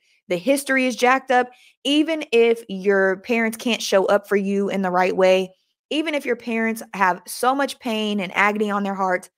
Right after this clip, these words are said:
they did not parent you properly, you're still their child.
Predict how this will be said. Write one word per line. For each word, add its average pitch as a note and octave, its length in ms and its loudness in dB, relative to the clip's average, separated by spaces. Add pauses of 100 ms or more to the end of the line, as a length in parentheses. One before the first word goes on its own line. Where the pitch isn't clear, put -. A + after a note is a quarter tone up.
(240)
they A3 140 6
did A3 140 6
not G3+ 200 -2
parent G#3+ 320 -4
you G#3+ 160 -2
properly, A#3 640 0 (880)
you're A3+ 220 2
still D4 260 2
their F#3 160 4
child. G#3 640 -6